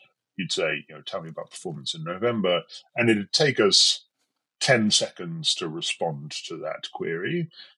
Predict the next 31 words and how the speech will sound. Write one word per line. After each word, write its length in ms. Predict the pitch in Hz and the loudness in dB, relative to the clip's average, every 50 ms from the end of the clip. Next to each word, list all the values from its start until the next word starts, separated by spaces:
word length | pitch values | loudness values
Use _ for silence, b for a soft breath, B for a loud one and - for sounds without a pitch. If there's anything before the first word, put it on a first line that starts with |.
| _ _ _ _ | _ _ _ _
you 80 | 165 123 | 6 6
know, 80 | 110 | 8
which, 380 | 120 151 151 - - - - - | 8 6 4 4 4 2 2 2
you 240 | 160 139 139 165 156 | -2 -4 -2 2 2
know, 80 | 117 92 | 2 2
it's 100 | 87 - | 2 0
gonna 120 | 120 110 107 | -4 -2 -2
take 120 | 107 98 | 0 0
you 100 | 90 90 | 0 0
a 20 | |
lot 180 | 92 92 85 - | 2 2 2 2
longer 400 | 92 87 90 90 82 82 82 80 | 2 -2 -2 -2 -2 -6 -6 -6
than 180 | 78 82 80 82 | -6 -6 -6 -4
that 220 | 82 80 78 - | -4 -4 -2 0
to 200 | - - - 90 | -2 -2 0 -2
go 60 | 82 | -4
get 140 | 78 80 78 | -4 -6 -8
the 80 | 85 78 | -8 -6
data 260 | - 92 85 73 82 | -4 -4 -4 -4 -6
yourself, 600 | 82 95 - - 220 214 196 170 151 - - - | -2 2 4 4 6 8 8 8 8 6 4 2
but 140 | - 113 107 | 2 2 2
it's 120 | 101 - | 4 4
still, 320 | - - - 165 151 143 135 | 2 4 6 6 8 8 8
like, 200 | 120 110 113 - b b b b b _ _ _ | 8 8 6 2 b b b b b _ _ _
ten 280 | - - 156 127 120 117 | 4 4 4 4 6 4
seconds 680 | - - 135 110 - - 117 101 95 90 90 87 - | 6 6 6 4 4 4 2 2 2 0 -6 -6 -6
where 140 | 101 92 92 | -4 -4 -2
you're 340 | 90 90 90 90 90 87 - _ _ _ _ - - - - - | -2 -2 0 -2 -2 -4 -6 _ _ _ _ -20 -20 -20 0 2
shouting 560 | 143 123 120 117 107 - - 113 104 95 104 - | 4 6 6 6 4 4 2 2 2 2 0 -2
into 720 | - 110 104 98 98 95 92 82 - - 98 92 92 90 | -2 -2 0 0 -2 -4 -2 -2 -2 -2 0 -2 0 -2
an 100 | 90 90 | -2 -2